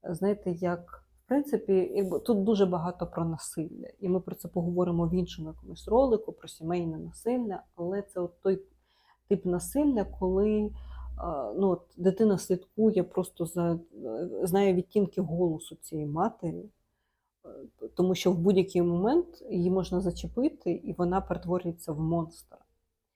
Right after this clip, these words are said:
в жорстокого монстра, який може як тварина на вас напасти або залякати. І не завжди ці матері прям фізично б'ють, вони можуть морально знищувати свою дитину.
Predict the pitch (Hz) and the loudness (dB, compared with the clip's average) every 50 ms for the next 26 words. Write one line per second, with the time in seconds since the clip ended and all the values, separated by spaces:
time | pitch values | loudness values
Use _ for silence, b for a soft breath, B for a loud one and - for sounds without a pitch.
0 | _ _ _ _ - 160 175 180 165 - - - 220 202 185 - - 170 147 156 | _ _ _ _ -2 2 2 2 2 0 2 6 6 6 6 6 0 -2 0 0
1 | 160 165 185 226 277 311 - - - - 196 175 170 175 - 196 214 214 185 185 | 0 2 2 2 2 2 0 -2 -4 -2 -2 -2 -2 -2 -2 -2 0 2 2 2
2 | 190 180 180 175 165 170 - _ - - 180 175 180 196 196 190 175 165 165 151 | 0 2 2 0 -2 -2 -6 _ -2 0 2 4 6 6 4 4 4 2 0 0
3 | 160 160 - - _ 165 165 _ - 170 - 170 - - - _ _ _ _ _ | -2 -4 -4 -6 _ -18 -18 _ -8 -10 -10 -10 -16 -18 -20 _ _ _ _ _
4 | _ B B B B B B B B 185 170 165 185 202 190 226 226 233 240 233 | _ B B B B B B B B 4 4 8 8 6 6 6 4 2 0 0
5 | 233 190 165 156 170 - _ - 175 - - - - 185 190 208 165 185 196 196 | -2 -4 -4 -4 -4 -10 _ -14 -14 -12 -12 -8 0 2 2 2 4 4 4 4
6 | 196 - 196 180 160 156 - - 165 156 - - 170 160 156 151 _ - 170 160 | 4 6 6 4 4 2 0 -4 -4 -4 -4 -2 -2 -2 -2 -2 _ 0 0 2
7 | 170 165 170 170 165 165 156 156 160 _ - 170 156 170 226 262 - - - 392 | 2 2 0 -2 -8 -8 -8 -8 -8 _ 0 2 4 4 2 0 0 -4 0 0
8 | 359 330 330 339 359 381 - - 208 185 180 185 196 202 202 175 170 165 170 170 | 0 2 6 8 8 8 8 4 0 2 2 4 4 4 2 2 2 0 0 0
9 | 165 175 180 175 160 160 175 185 175 170 170 - 165 165 165 - - 160 160 - | 0 2 4 4 2 2 0 -6 -10 -12 -8 -4 -4 -4 -4 -4 -8 -8 -10 -10
10 | - 170 - - 185 180 - - - _ _ - - - | -12 -16 -16 -14 -14 -14 -14 -14 -18 _ _ -20 -20 -20